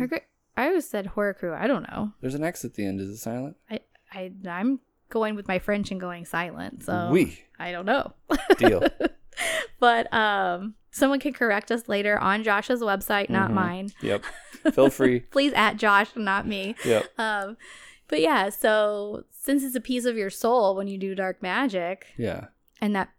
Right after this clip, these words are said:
Speaker 1: piece of Voldemort's soul was in Harry, and
Speaker 2: Mm-hmm.
Speaker 1: Harry never actually killed it. He just let it live there.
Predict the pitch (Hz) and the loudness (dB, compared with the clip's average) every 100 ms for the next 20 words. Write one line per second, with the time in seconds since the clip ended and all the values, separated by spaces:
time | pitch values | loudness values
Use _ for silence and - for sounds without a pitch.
0 | _ - 240 226 202 202 202 196 - - | _ 0 0 0 -2 -2 -2 -4 -4 -2
1 | 202 190 196 185 175 226 254 214 185 190 | 0 -2 -4 -8 -6 -4 -2 -2 -4 -6
2 | 202 - 190 190 208 208 214 214 208 208 | -8 -8 -6 -4 -2 0 0 0 0 0
3 | 202 208 202 233 254 220 202 196 - 196 | 0 -2 0 4 4 4 0 -4 -4 -2
4 | 196 196 220 233 - 170 151 190 226 | -2 2 2 2 0 -2 0 0 -2